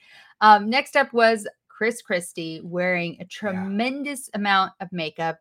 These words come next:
Speaker 1: By the way, it doesn't make you look any thinner. I'm just saying. And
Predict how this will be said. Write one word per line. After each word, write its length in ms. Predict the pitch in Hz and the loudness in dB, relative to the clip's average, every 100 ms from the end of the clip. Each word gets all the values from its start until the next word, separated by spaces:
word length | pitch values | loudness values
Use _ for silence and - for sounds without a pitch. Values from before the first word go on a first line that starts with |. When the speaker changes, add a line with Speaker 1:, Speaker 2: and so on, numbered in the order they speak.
| - | 0
Speaker 1:
By 160 | 170 | 0
the 100 | 180 | 0
way, 440 | 180 175 170 170 - | 0 2 2 0 -4
it 100 | - - | -18 -8
doesn't 320 | 175 175 180 | -6 -6 -6
make 180 | 190 180 | -8 -6
you 80 | 180 | -4
look 160 | 180 180 | -4 -6
any 220 | 185 180 | -8 -6
thinner. 380 | 160 160 151 156 | -4 -2 -4 -6
I'm 140 | 175 160 | -8 -10
just 260 | 175 185 | -8 -8
saying. 420 | - 160 156 170 175 _ _ _ _ | -4 -4 -4 -6 -12 _ _ _ _
And 400 | 196 202 196 190 | 0 2 2 -2